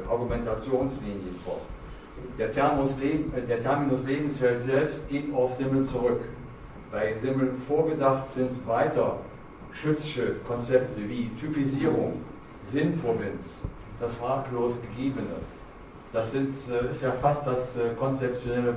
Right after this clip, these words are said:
Grund-, Grundgerüst der, der, äh, Schützschen Analyse. Auf Schütz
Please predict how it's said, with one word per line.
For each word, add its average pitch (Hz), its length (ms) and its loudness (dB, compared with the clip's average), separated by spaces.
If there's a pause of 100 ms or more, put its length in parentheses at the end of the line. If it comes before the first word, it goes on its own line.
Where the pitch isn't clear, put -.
Grund-, 170 220 2 (220)
Grundgerüst - 680 -2
der, 104 280 2 (440)
der, 107 420 2 (140)
äh, - 20 2
Schützschen 135 440 0 (120)
Analyse. 110 540 0 (160)
Auf - 100 -2
Schütz 160 340 -2